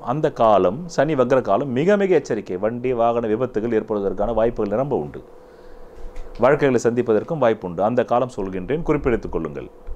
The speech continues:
அது உங்களுக்கு ஏற்பட காலம் பதினாலு நாலு பத்தொன்பது முதல் பதினெட்டு ஒன்பது ரெண்டாயிரத்தி பத்தொன்பது வரை ஐந்து மாத காலம். ஆக இதுவரையில் உங்களுக்கு நான் எல்லா கோணங்களில் ரீதியாகவும், கிரக பயிற்சிகள் ரீதியாகவும், குரு பார்வை ரீதியாகவும்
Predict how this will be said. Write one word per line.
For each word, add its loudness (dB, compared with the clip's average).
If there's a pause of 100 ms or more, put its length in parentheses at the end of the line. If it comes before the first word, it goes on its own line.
(420)
அது 4
உங்களுக்கு 2
ஏற்பட 4
காலம் 0
பதினாலு 4
நாலு 2
பத்தொன்பது 0
முதல் 0 (880)
பதினெட்டு 2
ஒன்பது 2
ரெண்டாயிரத்தி 2
பத்தொன்பது -2
வரை 0
ஐந்து -4
மாத 2
காலம். -12 (960)
ஆக 0
இதுவரையில் 0
உங்களுக்கு -6
நான் -10 (180)
எல்லா 0
கோணங்களில் -2
ரீதியாகவும், -4
கிரக 0
பயிற்சிகள் 0
ரீதியாகவும், 0
குரு 2
பார்வை 4
ரீதியாகவும் -2